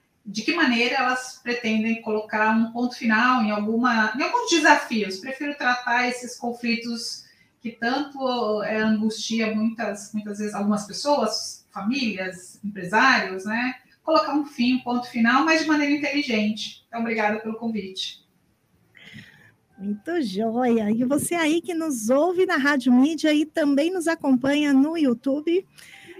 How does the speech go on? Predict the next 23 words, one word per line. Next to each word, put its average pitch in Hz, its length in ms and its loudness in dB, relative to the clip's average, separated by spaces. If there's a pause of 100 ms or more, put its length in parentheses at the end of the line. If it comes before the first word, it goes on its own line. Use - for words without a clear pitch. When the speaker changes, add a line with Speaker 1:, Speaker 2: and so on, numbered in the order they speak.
(140)
Speaker 2:
é, 262 420 6
no 330 160 6
canal 294 360 2
da 277 100 4
Rádio 247 320 6
Mídia, 294 380 4
no 294 100 6
Instagram, 320 800 2
Rádio 311 380 2
Mídia 277 400 2
On 294 300 6
e 320 80 2
Facebook 277 580 0
também. 254 480 2 (640)
E 403 140 4
pode 480 380 0
nos 466 180 4
mandar 381 320 2
aqui 339 300 0
a 339 80 2
sua 349 260 -2
mensagem, 277 1000 4
né? 339 140 0